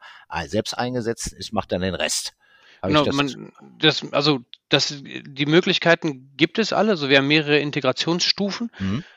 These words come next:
Speaker 2: Jetzt zu Beginn wird's eher so sein, dass ich dann aus meinem, äh, jetzigen System einen Aussprungpunkt hab, zum Beispiel öffne Patientenakte und dann öffnet sich E C T E. Also wir haben extra
Speaker 1: Ah, ja.
Speaker 2: den Weg auch gewählt, nicht nur so ein, äh,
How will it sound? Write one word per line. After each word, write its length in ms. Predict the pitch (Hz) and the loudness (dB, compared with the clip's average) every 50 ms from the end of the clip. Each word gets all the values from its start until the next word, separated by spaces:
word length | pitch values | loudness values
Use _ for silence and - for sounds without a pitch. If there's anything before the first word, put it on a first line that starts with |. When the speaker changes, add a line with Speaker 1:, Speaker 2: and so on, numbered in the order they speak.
| _ _ - | _ _ -4
Speaker 2:
Jetzt 300 | - 127 147 - - - | 2 2 2 2 2 -2
zu 140 | - 151 127 | -2 0 0
Beginn 340 | 127 113 123 143 160 156 131 | 2 4 6 6 6 6 4
wird's 220 | 143 127 - - | 2 0 0 -2
eher 160 | - 131 139 | 0 0 2
so 120 | 123 139 135 | 2 0 2
sein, 220 | 113 131 131 139 | 4 4 4 4
dass 160 | 127 127 - | 2 0 0
ich 60 | 127 - | -2 -2
dann 180 | - 131 127 | -2 -2 0
aus 220 | - 135 135 - 143 | 0 0 0 0 0
meinem, 380 | 127 120 127 127 127 123 120 | 0 0 0 0 -2 -4 -6
äh, 180 | - - 95 113 | -8 -8 -8 -4
jetzigen 420 | 135 131 139 - - - 139 135 | 0 0 0 0 0 -4 -4 -4
System 640 | 120 127 123 - - - 135 135 131 117 104 113 127 | -4 -4 -6 -4 0 0 0 0 0 -4 -8 -10 -10
einen 300 | 135 131 135 127 - - - - - | -10 -10 -10 -10 -12 -16 -18 -4 0
Aussprungpunkt 1120 | 135 151 - - - - - - - - - - 175 170 151 - - 165 170 160 - - | 0 0 0 0 -4 -2 -2 -2 -2 0 0 0 0 0 0 -2 -2 -2 -2 0 2 2
hab, 140 | 160 160 - _ _ 139 | 2 0 0 _ _ -20
zum 180 | - - 147 139 | -12 -8 -6 -6
Beispiel 220 | - - 143 - - | -2 -2 -2 0 2
öffne 280 | - 156 - - 160 - | 2 2 4 2 0 2
Patientenakte 760 | - 139 - - 151 160 165 - 156 160 - - 175 160 | 2 0 2 4 2 2 4 4 2 0 2 0 -2 -2
und 100 | - 139 | 0 2
dann 160 | 131 135 131 127 | 2 2 2 2
öffnet 260 | 131 - 147 127 - | -2 -2 -4 -4 -2
sich 180 | - - - | -4 -4 -4
E 80 | 131 123 | -4 -4
C 140 | 117 117 113 | -4 -6 -6
T 140 | - 120 117 | -6 -8 -8
E. 180 | 117 110 101 | -8 -6 -6
Also 200 | - 131 123 120 | -6 -6 -2 2
wir 80 | 127 123 | 4 4
haben 120 | 131 135 | 4 4
extra 360 | 139 175 - - 151 175 180 | 2 2 2 4 6 6 6
Speaker 1:
Ah, 20 | 175 | 4
ja. 60 | - - - - _ _ | 2 -4 -14 -20 _ _
Speaker 2:
den 180 | 147 139 135 123 | 2 2 6 8
Weg 180 | 156 185 175 | 8 8 8
auch 140 | 165 151 - | 6 4 2
gewählt, 460 | - 147 123 117 147 165 185 202 - - - - - - _ _ - | 0 -4 0 4 6 6 6 4 2 -4 -14 -20 -20 -20 _ _ 0
nicht 300 | 147 175 - - - 165 | 2 2 2 2 0 -2
nur 180 | 160 160 151 | 0 0 0
so 120 | 127 135 131 | 2 0 0
ein, 240 | 127 127 120 - | 0 0 -4 -6
äh, 160 | - - - | -8 -10 -10